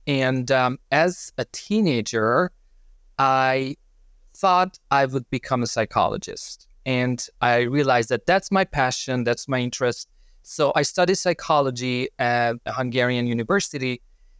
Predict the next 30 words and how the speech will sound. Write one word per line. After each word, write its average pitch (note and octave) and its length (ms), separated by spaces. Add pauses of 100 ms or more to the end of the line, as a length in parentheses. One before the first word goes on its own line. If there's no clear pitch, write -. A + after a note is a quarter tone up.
(200)
but C3+ 140
later F#3+ 400
realized C3+ 500
that B2 160
I'm A#2+ 140
more B2 320
interested C#3+ 580
in A#2+ 200
something A2 600
else D#3 640
that A#2+ 380
has A#2 380 (200)
more B2+ 300
to - 120
do B2+ 140
with A2+ 200
marketing C#3+ 840
and A2+ 120
consumer D3+ 460
behavior. C#3+ 640 (320)
So D3+ 140
I C#3 40
had C3 140
my C3 200
P F3+ 260
H B2 200
D A#2+ 320 (160)
in, A#2 320
uh, A#2 280
management, - 720